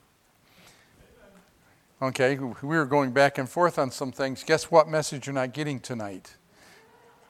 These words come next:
And you may not get it Sunday because it kinda took me in about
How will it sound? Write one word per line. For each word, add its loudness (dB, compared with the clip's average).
And -8
you -4
may 0
not 2
get 0
it -4
Sunday 0
because -6
it -8
kinda 2
took -4
me -4
in -2
about 0